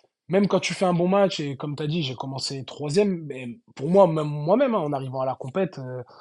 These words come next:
bah moi, forcément, le premier match, j'étais un peu déçu de l'avoir raté, parce que c'était surtout le contexte, jouer dans le stade de foot, euh, cinquante-cinq ou cinquante-six mille personnes, stade plein, euh, enfin, c'était une expérience de fou. Je me rends même pas compte qu'on a joué dans un,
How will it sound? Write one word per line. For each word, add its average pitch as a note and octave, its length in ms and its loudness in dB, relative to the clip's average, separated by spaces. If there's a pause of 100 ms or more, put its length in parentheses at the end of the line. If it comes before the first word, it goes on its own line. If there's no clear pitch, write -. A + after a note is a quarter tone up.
(440)
bah D#3+ 120 2
moi, F3+ 120 8
forcément, E3 420 -2
le C3 60 -4
premier E3+ 240 2
match, F3 200 2
j'étais D3 120 -6
un C#3 100 0
peu D3 180 -8
déçu D3 300 -4
de D3 40 -4
l'avoir C#3+ 260 -4
raté, D3 200 -4
parce - 140 -6
que B2+ 320 -10
c'était - 240 -12
surtout - 280 -10
le C3 40 -10
contexte, D3+ 540 -4
jouer B2 180 -12
dans C3+ 120 -8
le B2+ 40 -10
stade C3+ 220 -8
de C3 100 -10
foot, D3+ 380 -10
euh, C3 120 -12
cinquante-cinq C3+ 600 -12
ou - 40 -16
cinquante-six C3+ 440 -12
mille B2+ 100 -12
personnes, D3 420 -10
stade B2+ 300 -12
plein, C#3+ 440 -10
euh, A#2 40 -14 (540)
enfin, - 140 -14
c'était - 160 -16
une A2+ 80 -10
expérience A#2+ 380 -12
de C3 80 -12
fou. - 140 -8
Je C#3+ 80 -2
me D3+ 60 0
rends D#3 140 2
même D#3 160 0
pas D#3+ 100 2
compte F3 200 -2
qu'on C#3+ 140 -8
a C#3 80 -4
joué C#3 160 -6
dans C3+ 220 -10
un, C3+ 300 -12